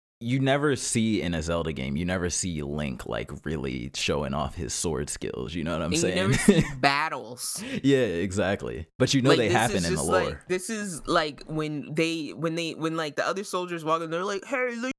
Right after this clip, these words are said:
Speaker 2: did good, great at practice."
Speaker 1: Mm-hmm.
Speaker 2: Like, this is that squad, this is that battle squad that he rolls with
Speaker 1: Yeah, and it's like
Speaker 2: when,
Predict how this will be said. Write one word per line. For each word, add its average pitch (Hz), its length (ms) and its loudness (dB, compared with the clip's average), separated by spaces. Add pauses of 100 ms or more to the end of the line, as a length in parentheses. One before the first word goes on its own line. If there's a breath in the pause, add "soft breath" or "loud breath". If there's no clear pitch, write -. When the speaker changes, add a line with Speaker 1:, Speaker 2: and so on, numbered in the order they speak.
(120)
Speaker 2:
did 233 220 -2
good, 240 260 -4
great 254 220 4
at - 120 -10
practice." 226 640 2 (120)
Speaker 1:
Mm-hmm. 151 280 -2
Speaker 2:
Like, 156 320 2
this 214 240 2
is 226 160 -2
that 180 240 2
squad, 165 720 -2
this 175 140 0
is 196 120 -4
that 151 220 0
battle 156 300 0
squad 147 420 -4
that 139 120 -6
he 147 120 -4
rolls 143 400 -4
with 127 240 -4 (140)
Speaker 1:
Yeah, 87 500 0
and 117 140 2
it's 143 140 2
like 143 180 4
Speaker 2:
when, 127 120 -6